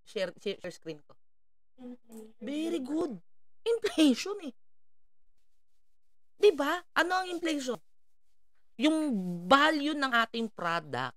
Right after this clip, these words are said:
Speaker 1: eh, hindi ka-, hindi naman literal na kaya. Kayang bilhin ng pera natin, kaso mataas. Pataas ng pataas ng pataas ang mga panahon na, na, na dumadating sa buhay natin. Ang mga,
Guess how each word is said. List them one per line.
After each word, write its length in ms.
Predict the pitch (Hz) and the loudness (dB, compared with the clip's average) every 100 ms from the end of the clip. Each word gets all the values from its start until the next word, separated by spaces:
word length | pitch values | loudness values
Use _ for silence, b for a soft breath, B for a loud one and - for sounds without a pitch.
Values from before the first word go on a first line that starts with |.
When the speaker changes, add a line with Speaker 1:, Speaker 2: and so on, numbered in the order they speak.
| - | -12
Speaker 1:
eh, 160 | - 233 | -4 -2
hindi 720 | 240 269 262 254 202 214 247 - - | 0 0 0 -4 -4 -6 -6 -10 -2
ka-, 160 | 226 | 0
hindi 160 | 285 403 | 2 0
naman 160 | 392 | 2
literal 400 | 330 240 214 165 | 0 0 0 0
na 80 | 160 | -2
kaya. 320 | 165 226 240 | -2 -2 -2
Kayang 400 | - 415 453 440 | -2 2 4 4
bilhin 240 | 277 262 277 | 0 -2 -2
ng 120 | 269 | -2
pera 240 | 247 233 226 | 0 0 0
natin, 240 | 226 208 | -2 -4
kaso 320 | 220 240 226 | 0 0 0
mataas. 640 | 254 247 - 160 220 220 - - - - - - - - - - - - - - | -4 -4 -4 -4 -6 -8 -18 -20 -20 -20 -20 -20 -20 -20 -20 -20 -20 -20 -20 -20
Pataas 480 | - - - 247 - | -6 -2 4 4 4
ng 120 | 294 285 | 0 2
pataas 400 | 254 240 - 247 233 | 0 0 -6 -6 -6
ng 80 | |
pataas 420 | 240 226 - 233 240 | -8 -8 -8 -10 -6
ang 100 | 233 226 | -6 -4
mga 160 | 220 | -6
panahon 400 | - 208 185 185 | -6 -6 -6 -4
na, 100 | 226 214 - - - | -4 -4 -8 -20 -6
na, 80 | 220 202 | -2 0
na 120 | 202 | -2
dumadating 640 | 202 180 214 208 190 196 214 | 2 2 4 0 -2 -2 -4
sa 80 | 226 | -4
buhay 400 | 190 190 180 180 | -2 0 -2 -4
natin. 320 | 160 156 226 | -6 -6 -6
Ang 80 | 269 | -4
mga, 200 | 277 | -4